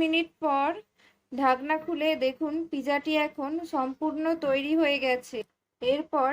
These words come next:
পিৎজাটিকে কড়াই থেকে তুলে অন্য একটি পাত্রে রেখে দেবো। এই পিৎজাটি দেখতে যতটা সুন্দর হয়েছে খেতে ততটাই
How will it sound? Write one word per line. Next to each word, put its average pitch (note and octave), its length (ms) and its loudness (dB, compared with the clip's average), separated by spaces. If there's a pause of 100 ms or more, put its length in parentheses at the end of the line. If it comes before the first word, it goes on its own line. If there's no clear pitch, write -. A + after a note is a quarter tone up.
(120)
পিৎজাটিকে D4+ 680 -4 (200)
কড়াই C#4 420 0
থেকে D#4 220 -4 (120)
তুলে C#4+ 300 -4 (640)
অন্য C4+ 260 -4
একটি D4+ 240 -2 (120)
পাত্রে C#4 460 0
রেখে C#4 380 -2
দেবো। A3+ 240 -6 (1300)
এই B3+ 160 2 (120)
পিৎজাটি D#4 520 2 (360)
দেখতে B3+ 300 2
যতটা D#4 440 -2 (140)
সুন্দর D4+ 340 -2
হয়েছে C#4+ 360 -2 (120)
খেতে C4+ 280 -2 (120)
ততটাই C4+ 440 -2